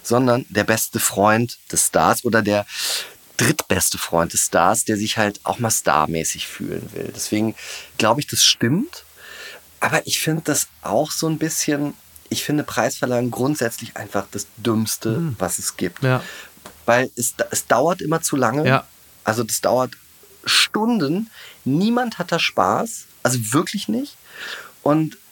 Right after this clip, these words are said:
Speaker 1: es ist auch nicht glamourös. Also ich finde diese amerikanischen Preisverleihungen, das Interessante ist ja so an amerikanischen Räumen, die sie sich dann so reich vorstellen. Das sind ja in Wahrheit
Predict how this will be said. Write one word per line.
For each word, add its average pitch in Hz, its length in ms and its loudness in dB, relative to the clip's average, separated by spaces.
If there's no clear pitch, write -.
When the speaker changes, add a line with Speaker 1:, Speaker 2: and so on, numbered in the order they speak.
Speaker 1:
es 151 140 0
ist 175 220 2
auch 156 80 -2
nicht 180 240 -2
glamourös. 165 880 0
Also 120 200 4
ich 123 100 -4
finde 180 160 0
diese 151 180 2
amerikanischen 143 640 2
Preisverleihungen, 160 540 0
das 147 100 -4
Interessante 160 460 0
ist - 140 -4
ja 151 100 0
so 139 80 0
an 123 120 0
amerikanischen 131 720 -2
Räumen, 170 640 0
die 135 220 0
sie 120 200 0
sich 123 200 -2
dann 123 200 2
so 110 120 -2
reich 101 400 2
vorstellen. 92 640 0
Das 92 100 -4
sind 156 120 -2
ja 151 60 2
in 127 120 0
Wahrheit 135 300 4